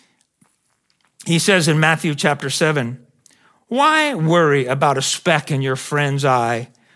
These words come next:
when you have a log in your own? How can you think of saying to your friend, 'Let me help you get rid of the speck in your eye,' when you can't see past the log in your own eye? Hypocrite, first get rid of the log in your own eye,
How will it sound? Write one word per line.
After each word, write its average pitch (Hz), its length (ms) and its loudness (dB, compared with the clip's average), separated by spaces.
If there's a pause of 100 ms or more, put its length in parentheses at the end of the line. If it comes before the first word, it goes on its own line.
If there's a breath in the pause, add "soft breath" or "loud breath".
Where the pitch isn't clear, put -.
when 190 140 2
you 226 120 4
have 196 220 2
a 160 80 2
log 151 420 2
in 143 140 -2
your 135 180 -2
own? 123 380 -4 (840 soft breath)
How 285 180 2
can 311 160 -2
you 233 100 0
think 208 280 -2
of 185 140 -2
saying 190 500 0
to 202 100 -2
your 160 220 -2
friend, 156 480 -2 (180 loud breath)
'Let 320 120 -2
me 330 100 -2
help 226 200 0
you 175 80 -4
get 147 160 0
rid 147 120 0
of 135 80 -6
the 135 60 -6
speck 143 320 -4
in 135 100 -4
your 135 160 -2
eye,' 127 260 -2 (200 loud breath)
when 139 140 -4
you 160 140 -2
can't 147 400 -4
see 151 160 -6
past 139 380 -4
the 131 100 -4
log 143 380 0
in 135 120 -4
your 139 200 -2
own 120 260 -4
eye? 107 300 -6 (580 soft breath)
Hypocrite, 214 840 -4 (760 soft breath)
first 226 720 0
get 214 220 2
rid 214 180 2
of 202 160 2
the 175 100 0
log 202 460 2
in 190 220 0
your 185 280 0
own 233 300 0
eye, 151 400 0